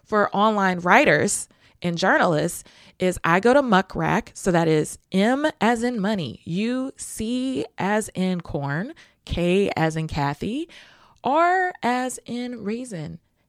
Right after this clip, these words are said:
A as in apple, C as in corn, K as in Kathy, muck rack dot com. You can even find my profile there.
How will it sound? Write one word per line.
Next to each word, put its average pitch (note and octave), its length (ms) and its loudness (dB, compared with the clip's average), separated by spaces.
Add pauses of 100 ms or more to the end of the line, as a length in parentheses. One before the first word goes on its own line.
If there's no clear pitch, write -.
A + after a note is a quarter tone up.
(120)
A G#3+ 560 0 (300)
as D#3+ 140 -4
in E3 100 -4
apple, D3+ 560 -2
C G#3 520 -6
as D#3+ 160 -4
in E3 140 -6
corn, F3 380 -6
K E3+ 260 0
as D#3+ 120 -4
in D3 100 -8
Kathy, D#3 360 -2
muck D#3+ 460 -4 (220)
rack F3+ 480 -2 (160)
dot D#3 340 -4
com. E3 320 -2
You E3 100 -4
can A3+ 120 -4
even A#3 180 -2
find G#3+ 220 -4
my F#3+ 160 0
profile - 420 -2
there. - 260 -4